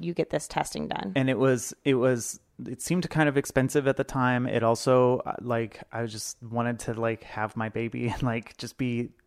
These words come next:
Speaker 2: okay with that. I'm so glad we did the testing.
Speaker 1: Yeah, I'm
Speaker 2: It,
Speaker 1: so
Speaker 2: it,
Speaker 1: glad.
Speaker 2: like, changed his life to, to have that diagnosis and to ha-,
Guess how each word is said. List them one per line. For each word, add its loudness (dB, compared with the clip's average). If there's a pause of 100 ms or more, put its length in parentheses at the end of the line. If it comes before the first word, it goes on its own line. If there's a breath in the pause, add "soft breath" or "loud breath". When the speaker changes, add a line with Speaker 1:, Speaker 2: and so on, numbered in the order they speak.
(180)
Speaker 2:
okay 2
with 2
that. 2 (360 soft breath)
I'm -12
so -2
glad -2
we -4
did -6
the -8
testing. -10
Speaker 1:
Yeah, -2
I'm 0
Speaker 2:
It, -6
Speaker 1:
so 8
Speaker 2:
it, -2
Speaker 1:
glad. 6
Speaker 2:
like, 2
changed 0
his -4
life -4 (140)
to, 2
to 2
have 2
that 4
diagnosis 0
and -8
to -6
ha-, -2